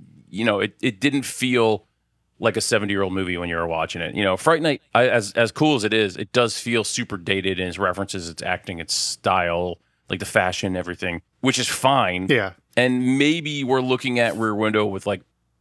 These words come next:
Speaker 1: kinda like a rose-colored goggles type of thing. Like, "Oh, it's the classic era of Hollywood. It's Jimmy Stewart. It's Grace Kelly." It's a, but at the same time, it's like, it benefits from that. So it's, yeah, I mean, it's, it's, it's gotta be Rear Window.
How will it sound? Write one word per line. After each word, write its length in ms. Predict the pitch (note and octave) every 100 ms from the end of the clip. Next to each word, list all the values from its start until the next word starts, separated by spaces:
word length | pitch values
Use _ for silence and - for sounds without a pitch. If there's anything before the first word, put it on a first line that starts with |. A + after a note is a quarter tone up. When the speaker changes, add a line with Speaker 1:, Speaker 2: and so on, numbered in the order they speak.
| _ _ _ _
Speaker 1:
kinda 160 | C3 A#2
like 120 | A2
a 40 |
rose-colored 500 | G2+ G#2+ - A2+ G#2
goggles 460 | G2 G2 G#2 G#2 - - _ _ -
type 160 | B2
of 80 | A2
thing. 240 | A#2 A#2 A2
Like, 220 | F#2 -
"Oh, 240 | E3+ D#3
it's 140 | D3 -
the 80 |
classic 460 | D3 - D#3+ C#3+ D3
era 220 | D3+ C#3+
of 80 | C3
Hollywood. 500 | D3+ D3 C3 A2+ G#2
It's 120 | A2+
Jimmy 180 | - D#3+
Stewart. 440 | C#3+ D3+ D3 A2+
It's 140 | A2 -
Grace 220 | C#3 C#3
Kelly." 320 | D3 C3+ A#2+
It's 140 | G2+ G#2
a, 80 | - _ _ -
but 80 | B2
at 60 |
the 60 | B2+
same 200 | D3+ B2+
time, 260 | B2 A2+
it's 140 | G#2 -
like, 220 | G2 F2+ _ _ _ _ _ _ _ _ _
it 220 | B2 F#2+
benefits 400 | A#2 D3 B2 G2
from 160 | - F#2
that. 240 | D#2+ -
So 220 | - B2
it's, 200 | A2+ -
yeah, 220 | A2 G2 D#2
I 40 |
mean, 160 | G2+ G2+
it's, 260 | G2 - -
it's, 360 | G2 - - -
it's 160 | A2+
gotta 220 | - A#2 F2+
be 140 | E2+
Rear 160 | E2+ D#2+
Window. 340 | E2 D#2+ -